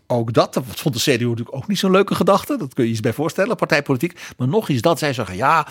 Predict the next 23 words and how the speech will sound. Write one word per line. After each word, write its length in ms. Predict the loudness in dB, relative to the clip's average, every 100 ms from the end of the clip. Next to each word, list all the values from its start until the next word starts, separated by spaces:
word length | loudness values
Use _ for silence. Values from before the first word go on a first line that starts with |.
| -8
dat 160 | -2 2
nieuwe 180 | 4 6
Duitsland, 460 | 4 2 -2 -4
dat 140 | -4 -4
moet 140 | -4
een 200 | -4 -8 -12 -20 -10
land 380 | 2 2 2 -2
van 200 | -8 -8
vrijheid 720 | -2 0 0 0 -4 -6 -8
en 140 | -8
ontwapening 960 | -4 -4 0 0 2 0 0 2 0 -2 -10 -8
en 120 | 0
moet 140 | 2 2
dan 180 | -2 -2
uit 340 | 2 2 0 -8
het 140 | -6 0
Warschau-pact 520 | 0 0 -4 -6 -4
en 120 | -4
een 100 | 0
West-Duitsland 480 | 0 2 2 0 -4
uit 180 | -4 -4
de 80 |
nato, 540 | -4 -4 0 2 2